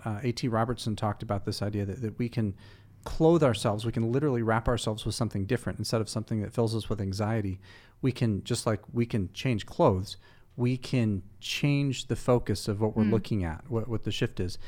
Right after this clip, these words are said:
Speaker 1: And even before that, e-, before our passage immediately, verse thirty, or verse twenty-two, excuse me, Jesus says the, the eye is the lamp of the body.
Speaker 2: Yes, yeah.
Speaker 1: The, so there's this, this idea you can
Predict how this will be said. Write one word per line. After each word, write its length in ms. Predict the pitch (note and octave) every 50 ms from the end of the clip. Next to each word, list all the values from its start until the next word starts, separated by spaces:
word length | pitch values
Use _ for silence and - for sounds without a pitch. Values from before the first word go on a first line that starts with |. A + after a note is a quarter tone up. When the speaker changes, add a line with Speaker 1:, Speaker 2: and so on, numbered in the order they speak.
| - - - - -
Speaker 1:
And 100 | - D3
even 200 | D#3 C#3+ B2 A2
before 360 | G#2 G2+ - - G3+ G3+ D3+
that, 280 | G#2+ F#2 F2+ E2 - -
e-, 220 | A#2 A2 - - -
before 280 | - A#2+ - - D#3 B2
our 80 | A2
passage 500 | - - - D3+ C#3+ - - A#2+ G#2+ G2 - -
immediately, 580 | A#2 C3+ C#3 B2 G#2+ F#2+ - G#2 G2 F#2+ F#2+ - - - - - - - - - - -
verse 260 | B2 A#2 A2 - -
thirty, 380 | - - B2 A#2 A2+ A2 G#2 - - - -
or 80 | A#2+ A2
verse 180 | A2 G#2 -
twenty-two, 400 | - - - D#3 C#3 - - A2+
excuse 320 | G2 F#2+ - - C#3+ B2+ G#2
me, 120 | G#2+ G2
Jesus 380 | G2+ - C3 C3+ B2 A#2+ G#2+ -
says 360 | - A#2 G#2+ G#2 G2 - -
the, 260 | - A2+ G#2 F#2+ G2
the 140 | G#2 A2 -
eye 280 | - A#2+ A#2+ B2+ C3+ C3
is 180 | A#2+ A#2 A2+
the 100 | - A2+
lamp 320 | G2+ G#2+ A2+ A#2 A#2 A2 - -
of 160 | B2+ A2 -
the 100 | - G2
body. 380 | G2 - G#2+ G#2 A2+ A#2+ A#2
Speaker 2:
Yes, 420 | A2+ G#2 F2+ E2+ - - - - -
yeah. 220 | G#3 G3 G3 F3+ E3+
Speaker 1:
The, 180 | C3+ B2 A#2+
so 140 | - - C#3+
there's 200 | C3 C3 A#2+ -
this, 260 | - A#2 - - - - - - - - -
this 240 | D3+ C#3 C3+ B2 -
idea 300 | C3+ B2 A#2 C3+ C3 A#2+
you 160 | A#2 C3 C3+
can 240 | - B2 G#2+ F#2+